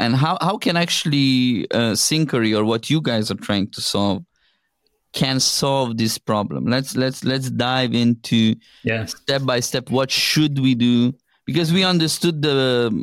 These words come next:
Speaker 1: these behaviors that we need to avoid, right?
Speaker 2: Yeah.
Speaker 1: We need to avoid
Speaker 2: Ye-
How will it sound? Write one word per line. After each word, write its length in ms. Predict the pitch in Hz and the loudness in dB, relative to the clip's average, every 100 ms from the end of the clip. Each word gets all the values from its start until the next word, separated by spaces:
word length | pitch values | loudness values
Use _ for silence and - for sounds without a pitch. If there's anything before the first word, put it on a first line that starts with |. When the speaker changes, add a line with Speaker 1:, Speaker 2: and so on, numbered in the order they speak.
| - - - - - - - _ - | -6 -12 -18 -20 -20 -20 -20 _ -6
Speaker 1:
these 240 | 127 127 | 0 0
behaviors 680 | 117 120 - 131 120 113 110 | -2 -6 -2 0 2 2 2
that 140 | 107 - | -2 0
we 80 | 107 | 2
need 200 | 104 - | 2 0
to 100 | 98 | -4
avoid, 380 | 98 90 65 - | -2 -2 -4 -4
right? 280 | 90 123 160 _ _ _ _ _ _ _ _ _ - | -2 0 -2 _ _ _ _ _ _ _ _ _ 0
Speaker 2:
Yeah. 100 | 127 | 2
Speaker 1:
We 40 | |
need 200 | 139 131 131 | 2 0 0
to 60 | |
avoid 400 | 123 123 120 117 | 0 2 2 2
Speaker 2:
Ye- 120 | - | -2